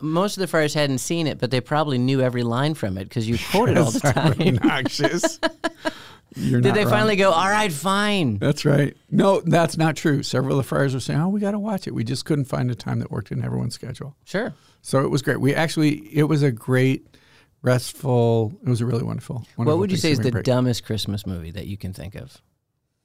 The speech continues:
Speaker 2: Dumbest?
Speaker 1: Yeah.
Speaker 2: I don't know. I don't know how to answer that.
Speaker 1: Mm.
Speaker 2: Um, Die Hard.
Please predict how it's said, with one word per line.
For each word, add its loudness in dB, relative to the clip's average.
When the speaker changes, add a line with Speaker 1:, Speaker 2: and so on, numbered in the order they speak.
Speaker 2:
Dumbest? -14
Speaker 1:
Yeah. -12
Speaker 2:
I 0
don't -2
know. -12
I -6
don't -2
know -4
how -2
to -2
answer -4
that. -6
Speaker 1:
Mm. -4
Speaker 2:
Um, 4
Die 2
Hard. -2